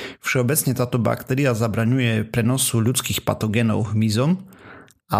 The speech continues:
cca šesťdesiat percent hmyzu je hostiteľom tejto baktérie,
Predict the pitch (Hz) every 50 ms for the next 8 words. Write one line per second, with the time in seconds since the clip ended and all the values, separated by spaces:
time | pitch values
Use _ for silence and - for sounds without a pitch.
0 | - - - - - 147 - - - 135 117 110 113 - - - 135 147 170 165
1 | - 135 117 - - 127 110 - - - 110 110 104 92 113 123 139 139 127 113
2 | 113 113 110 110 110 110 110 110 110 104 107 98 101 101 113 120 - - _ _
3 | - - 107 120 117 - - 120 - - 117 110 110 110 110 - - 110 - -
4 | 98 95 110 - - - 110 101 101 98 104 123